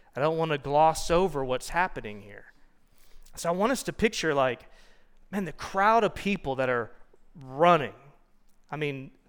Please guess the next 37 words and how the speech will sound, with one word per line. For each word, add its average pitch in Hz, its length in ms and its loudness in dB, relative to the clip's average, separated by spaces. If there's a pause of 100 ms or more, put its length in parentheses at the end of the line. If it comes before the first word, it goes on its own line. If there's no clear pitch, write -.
(280)
it's 151 100 -6
pretty 220 260 2
impressive 170 640 0
if 131 160 -10
you 135 220 -6 (360)
look 165 240 -2
at 185 60 0
the 160 80 -2
topography 151 1000 0
of 123 380 -8 (180)
the 135 100 -12
sea 175 560 -4
and 135 200 -8
where 156 200 2
they're, 151 260 -4 (200)
you 151 120 -10
know, 135 100 -4
most 147 260 -4
likely 160 300 2
going, 165 540 2
and 120 140 -6 (260)
it's - 160 -8
not 170 240 4
easy 175 300 -2
terrain, 156 460 0
and, 135 180 -6 (320)
and, 147 300 -4 (100)
you 160 100 -6
know, 143 100 0
they're 160 240 4
cutting 202 380 2
across - 400 2
the 151 120 -2
middle 156 480 4
in 147 120 0
a 139 80 -2
boat, 156 460 2